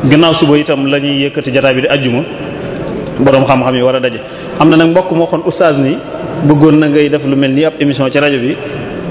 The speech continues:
ngir mbokk yi di ci mën a jariñoo, donte nga jël benn waxtu boobu da nga leen koy jagleel rek di ko ci jàngale.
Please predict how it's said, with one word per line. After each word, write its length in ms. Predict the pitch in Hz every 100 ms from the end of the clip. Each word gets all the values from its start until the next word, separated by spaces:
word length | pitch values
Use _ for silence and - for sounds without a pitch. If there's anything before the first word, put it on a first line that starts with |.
| - -
ngir 220 | 139 135
mbokk 200 | 131 139 143
yi 60 |
di 100 | 127
ci 100 | 123
mën 160 | 127 127
a 60 | 123
jariñoo, 340 | 123 120 113 - -
donte 200 | 131 135
nga 340 | 135 147 139 131
jël 180 | 139
benn 200 | 127 135
waxtu 260 | 135 131 -
boobu 160 | 127 123
da 60 |
nga 100 | 131
leen 160 | 131 127
koy 180 | 131 131
jagleel 320 | 131 127 127
rek 160 | 123 131
di 60 | 131
ko 120 | 127
ci 80 | 131
jàngale. 360 | 139 131 120